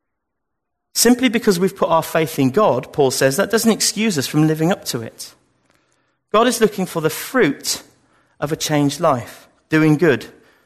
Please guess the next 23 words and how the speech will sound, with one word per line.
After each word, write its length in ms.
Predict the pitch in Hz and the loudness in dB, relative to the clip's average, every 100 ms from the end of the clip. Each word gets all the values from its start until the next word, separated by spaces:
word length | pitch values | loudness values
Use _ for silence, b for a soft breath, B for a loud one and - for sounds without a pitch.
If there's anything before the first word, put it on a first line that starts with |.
| b b | b b
seeking 500 | - - 147 143 156 | -8 -4 -4 -2 -2
glory, 460 | 143 156 135 107 104 _ _ _ | 0 -2 -2 -6 -12 _ _ _
honor, 380 | 165 143 107 - b b b b | 0 0 -2 -10 b b b b
and 140 | 139 135 | -10 -8
peace. 360 | 170 135 - | -6 -6 -4
All 100 | 147 | 0
those 200 | 151 147 | 2 0
things 220 | 170 156 143 | 0 -2 -2
are 40 | |
described 540 | 143 - - 175 139 | -6 -6 -2 -2 -2
in 100 | 123 | -6
chapter 280 | 123 127 - | -10 -10 -12
two. 300 | - - 120 107 _ b b b b b b | -12 -10 -12 -16 _ b b b b b b
It's 100 | - | -2
a 40 | 226 | 2
little 180 | 254 | 2
bit 200 | 202 226 | 2 0
like 360 | 214 202 202 - b b b _ | 2 -2 -2 -10 b b b _
the 100 | 185 | -4
apples 380 | 214 226 240 226 | -4 0 0 4
on 100 | 214 | 2
a 60 | |
tree 540 | 202 - 247 196 127 | 2 -2 0 0 0